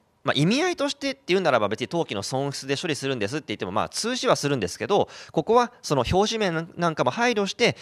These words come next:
この七項っていうところはつく-、作られてるんで、え、ちゃんと当期の費用っていう言い方をしなければいけないということですね。はい。で、あとは、あ、括弧、お、二番に行きたいと思いますけれども、括弧の二番です。こちらは、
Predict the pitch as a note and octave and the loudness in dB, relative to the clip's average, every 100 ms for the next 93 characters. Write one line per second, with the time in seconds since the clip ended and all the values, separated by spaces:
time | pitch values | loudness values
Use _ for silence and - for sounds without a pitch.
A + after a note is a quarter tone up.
0 | - - C#3 A#2+ C3 D#3 B2+ F#2+ A2 A2 | -18 -2 0 4 4 4 2 2 0 -2
1 | A3 F3 A2+ - C3+ - - C#3+ C#3 - | 0 0 0 -4 -6 -4 0 4 4 2
2 | F2+ F#2+ F#3+ - - - A2+ - A2 G#3 | -2 2 2 0 -4 -4 -2 0 0 0
3 | F#3+ C#3+ F2 D2+ - A3 E2+ - E2 - | 2 2 0 -4 2 2 2 -2 -4 -2
4 | F3+ D#3 C3+ B2+ D3+ G#3+ - G#2 D#2+ - | -2 0 -2 -2 0 0 2 0 -2 -4
5 | - - A1+ - E3+ - _ _ _ - | -14 -10 -10 -2 -2 -2 _ _ _ -20
6 | - - - - _ - G3+ - A#3+ A#3+ | -20 -20 -20 -20 _ 0 2 2 4 6
7 | E3+ B2+ C3+ F3+ - - A#2 F#2 G#2+ G#2 | 6 4 2 0 0 2 4 4 4 4
8 | A#2+ D3+ F2 - A#2 G#2 B2+ A2 G#2+ G#2 | 4 2 2 -2 -4 2 4 4 2 2
9 | G#2+ - G2 A2 F3 F3 G3+ - B2+ A2 | 2 2 0 2 0 2 -2 2 2 4
10 | B2+ F2+ F2 - E3 A3 A3+ A3 | 4 4 0 0 -2 2 4 4